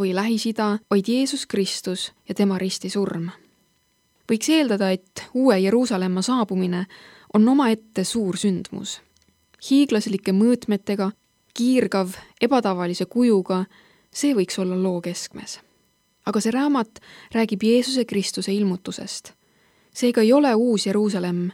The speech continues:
tavaline linn, see on pruut, talle naine. Ja Johannes ei lase uuel Jeruusalemmal tõmmata tähelepanu Jeesuselt eemale. Kui loeme seda raamatut,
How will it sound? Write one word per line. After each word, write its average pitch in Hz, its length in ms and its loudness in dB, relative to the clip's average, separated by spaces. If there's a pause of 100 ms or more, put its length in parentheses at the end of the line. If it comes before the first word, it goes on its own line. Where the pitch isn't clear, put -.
(160)
tavaline 180 520 -4
linn, 170 320 -6 (460)
see 208 120 -2
on 190 80 0
pruut, 254 600 -2 (500)
talle 202 300 0
naine. 190 400 -2 (760)
Ja 202 80 2
Johannes 269 460 2
ei 220 100 2
lase 226 260 0
uuel 226 280 4
Jeruusalemmal 202 680 0
tõmmata 233 420 2
tähelepanu 185 560 -2
Jeesuselt 190 580 -6
eemale. 185 440 -6 (840)
Kui 226 140 2
loeme 285 260 6
seda 202 200 -2
raamatut, 214 800 0